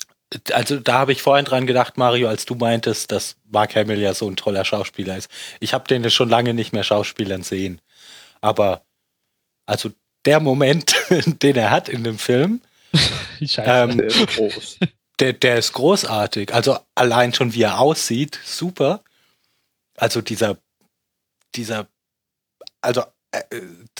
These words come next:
Speaker 1: sein Bart und seine Haare, der, der sieht genauso aus, wie ich mir so einen alten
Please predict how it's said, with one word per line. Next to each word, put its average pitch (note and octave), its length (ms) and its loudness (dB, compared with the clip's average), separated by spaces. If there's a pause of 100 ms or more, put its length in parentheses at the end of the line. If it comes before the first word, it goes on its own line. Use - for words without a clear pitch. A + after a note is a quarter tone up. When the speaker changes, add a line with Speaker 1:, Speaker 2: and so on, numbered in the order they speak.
Speaker 1:
sein G#2 340 -4
Bart F3 400 -2
und A#2+ 100 -8
seine A#2+ 320 2
Haare, C#3+ 220 0
der, C#3+ 180 2
der D3+ 160 0
sieht - 220 -4
genauso F3 420 2
aus, E3+ 300 -2
wie E3 60 -4
ich D3+ 100 -10
mir D#3 100 -4
so D3 160 0
einen C#3 100 0
alten F3 560 0